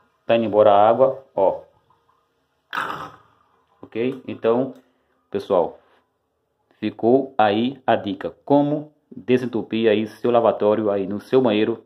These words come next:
na sua casa ou no seu apartamento, ok? Com apenas três copos descartável ou quatro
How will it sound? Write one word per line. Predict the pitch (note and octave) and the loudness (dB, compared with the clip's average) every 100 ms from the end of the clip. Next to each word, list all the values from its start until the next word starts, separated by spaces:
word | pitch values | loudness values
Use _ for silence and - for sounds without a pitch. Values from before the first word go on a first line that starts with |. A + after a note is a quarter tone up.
| - | -12
na | F#2+ G2 A2+ | -8 -2 -2
sua | - A2 | -2 -6
casa | - G#2 G#2+ | 0 0 0
ou | G#2+ | -4
no | A2 | -4
seu | - A2 | -4 -4
apartamento, | G#2+ - F2+ F2 | -4 -4 -6 -8
ok? | - A#2+ C3 B2+ _ _ _ _ | -6 -4 -4 -8 _ _ _ _
Com | - | -2
apenas | A#2+ B2 B2+ C3+ B2+ - _ _ _ _ _ _ - | 0 0 0 0 -4 -14 _ _ _ _ _ _ -2
três | C#3+ D#3+ D#3+ | 0 2 -2
copos | - B2 B2+ A#2 | 0 2 2 -2
descartável | A2+ - - A2 A#2+ B2+ - | -4 -2 2 2 2 0 -2
ou | A#2 B2+ B2 _ _ _ | 0 0 -4 _ _ _
quatro | A2+ A2+ A2+ A2 | 2 2 2 -8